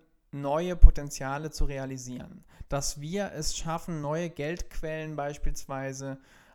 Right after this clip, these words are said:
anzuzapfen, die alle bereits da sind, die alle vorliegen. Und es bedeutet auch quer zu denken. Also Geld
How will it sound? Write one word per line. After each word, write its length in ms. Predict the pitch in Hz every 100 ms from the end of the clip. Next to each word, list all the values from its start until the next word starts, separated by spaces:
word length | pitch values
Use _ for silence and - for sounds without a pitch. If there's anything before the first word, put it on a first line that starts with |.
| _
anzuzapfen, 1000 | 151 196 - 180 - 196 196 - 190 165
die 160 | 151 -
alle 240 | 151 208 240
bereits 560 | 202 170 160 156 -
da 300 | - 139 139
sind, 340 | 143 123 - -
die 100 | -
alle 280 | 151 202
vorliegen. 680 | 185 - 165 165 135 135 123
Und 140 | 139
es 160 | 156 -
bedeutet 520 | 160 151 151 202 208
auch 200 | 92 160
quer 320 | - 175 185
zu 120 | 196 170
denken. 420 | 143 131 131 123
Also 220 | 139 147
Geld 480 | 143 156 185 185